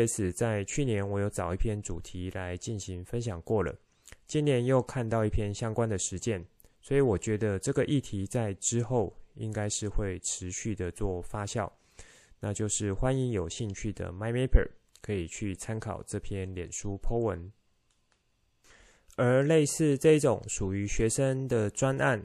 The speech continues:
或是专题式的讨论和研究，在教育现场呢，我认为会越来越多，而且会往年纪更小的学生去做发展。因此，以心智图法的一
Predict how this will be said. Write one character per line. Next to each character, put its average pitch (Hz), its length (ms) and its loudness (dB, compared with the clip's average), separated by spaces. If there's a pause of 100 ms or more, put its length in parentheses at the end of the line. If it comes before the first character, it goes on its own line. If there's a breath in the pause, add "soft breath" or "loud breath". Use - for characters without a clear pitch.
(120)
或 117 140 -2
是 113 160 -2
专 131 240 0
题 113 160 0
式 107 300 -2
的 90 400 -4
讨 95 220 -4
论 107 240 2 (260)
和 104 280 -6
研 87 220 -4
究， 107 260 -2 (460 soft breath)
在 135 220 2
教 143 240 4
育 143 40 2
现 135 220 0
场 98 260 -6
呢， 92 320 -6
我 90 160 -4
认 113 220 -2
为 87 180 -2
会 98 300 -2
越 107 180 -2
来 95 140 -2
越 104 200 -2
多， 95 380 -4 (340 soft breath)
而 107 120 -2
且 98 300 0
会 110 260 2
往 92 260 -4 (200)
年 95 200 -4
纪 101 380 -4
更 120 220 0
小 90 340 -8
的 85 240 -6
学 95 220 -6
生 101 260 -4
去 101 180 -6
做 98 220 -6
发 104 240 -6
展。 92 200 -4 (840 soft breath)
因 170 160 0
此， 117 260 0
以 92 340 -4
心 151 240 -4
智 151 120 0
图 113 200 -2
法 101 280 -4
的 90 260 -6
一 117 80 -6